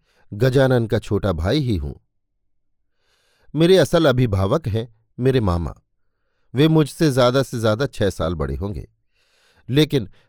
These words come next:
फल्गु नदी की बालू की तरह उन्होंने हमारी सारी घर गृहस्थी को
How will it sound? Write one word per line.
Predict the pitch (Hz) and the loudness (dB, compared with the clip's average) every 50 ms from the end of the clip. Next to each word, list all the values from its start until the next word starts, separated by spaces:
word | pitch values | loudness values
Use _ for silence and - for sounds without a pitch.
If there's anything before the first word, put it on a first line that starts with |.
| _ _ - | _ _ 0
फल्गु | 131 143 151 147 151 147 | 0 2 2 2 2 2
नदी | 139 131 127 123 127 117 | 2 2 2 0 -2 -2
की | - 123 | -2 -2
बालू | 110 113 113 113 110 110 101 | 0 2 2 2 2 0 -2
की | - 101 | -4 -6
तरह | - 135 131 127 110 80 - _ _ _ _ _ - _ - | -4 -2 0 0 0 -2 -4 _ _ _ _ _ -10 _ 0
उन्होंने | 135 143 156 160 156 143 | 2 2 4 4 4 2
हमारी | 131 131 127 127 127 123 | 2 2 0 0 0 -2
सारी | - - - 120 123 123 123 123 110 | -4 -6 -4 0 0 0 0 0 -4
घर | 98 98 107 98 87 104 98 | -2 -2 -2 -2 -2 -6 -10
गृहस्थी | 90 98 95 92 - - - - 175 | -6 -4 -4 -4 -4 -6 -6 -6 -4
को | - - 78 - | -4 -4 -6 -8